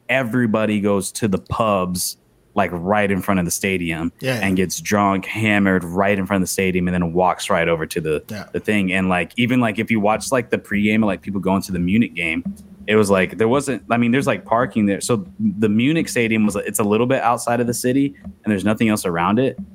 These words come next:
Speaker 1: So, like, but it has a train stop. So, like, everybody's getting drunk and, like, getting on the train, and they're on the train drunk. And then you just see, like, fans start flooding in from the train station, walking towards the stadium.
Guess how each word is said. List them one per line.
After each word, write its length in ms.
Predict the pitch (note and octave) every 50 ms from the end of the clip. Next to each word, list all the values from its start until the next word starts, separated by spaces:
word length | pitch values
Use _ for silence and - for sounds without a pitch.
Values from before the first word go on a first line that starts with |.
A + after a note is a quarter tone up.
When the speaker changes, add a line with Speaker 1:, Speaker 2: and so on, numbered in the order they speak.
| - -
Speaker 1:
So, 200 | - - B2+ A2
like, 280 | G#2+ G2 F#2 F#2 -
but 120 | - A2+ G#2
it 60 | G2
has 140 | A2 G2+ F2+
a 60 | E2
train 360 | D2+ - - G#2+ G#2+ A#2+ A#2
stop. 380 | A#2 - - F#2 E2 D#2+ D#2 -
So, 160 | - G#2+ G2+
like, 240 | F#2+ F2 E2+ - - -
everybody's 500 | G2+ G#2+ A#2 B2 A#2 A2+ A#2 A2+ A2+ G#2
getting 320 | F#2+ G#2+ G#2+ G2 F#2 F#2 E2+
drunk 560 | E2+ F2+ F#2+ G2+ G2+ G#2+ A2+ B2+ C#3+ C3 - - - - - - - - -
and, 120 | A2+ A2
like, 280 | G#2 F#2+ F2+ - - - - F#2+ E2+ -
getting 320 | - A2 G#2 A2 A#2+ A2+ A2+
on 80 | A2+
the 80 | A2 G#2+
train, 460 | G#2+ - - G#2+ A2 - A#2+ A#2+ A#2+
and 120 | F#2 F#2+ F#2+
they're 140 | F#2+ G2
on 100 | G#2 A2
the 80 | G#2+ G#2
train 380 | - - - A2 A#2 A#2 A2 G#2
drunk. 340 | F#2 G2+ G#2+ A#2 B2 A#2+ -
And 140 | G#2 G#2+ G#2+
then 140 | G#2 G2+
you 100 | G2+ G#2
just 220 | G#2 A2 G#2+ - -
see, 180 | - A#2 A#2
like, 280 | A#2 A2 G#2 F2 F2 - - - - - - - - - - -
fans 360 | G#2+ A2+ A#2 A2+ A2 G#2 F2+
start 260 | - - G#2 G2 -
flooding 600 | - - G2 G2+ G2+ G2+ G#2 A2 G#2+ G#2+ G#2 G#2
in 160 | G#2 G#2 G#2
from 180 | G#2 - A2+ G2+
the 80 | F2+
train 320 | F2 - - G2+ G2 G#2 A2
station, 500 | G#2+ - A2+ A#2 A#2 A2+ - A#2+ G2+ F#2
walking 380 | F#2 F#2 G2 G2 G2 - G2+ F2+
towards 200 | - G2+ G2 E2+
the 40 | F2
stadium. 580 | - - F#2 F2 F#2 G2 G#2+ A#2 A#2 A#2 A#2+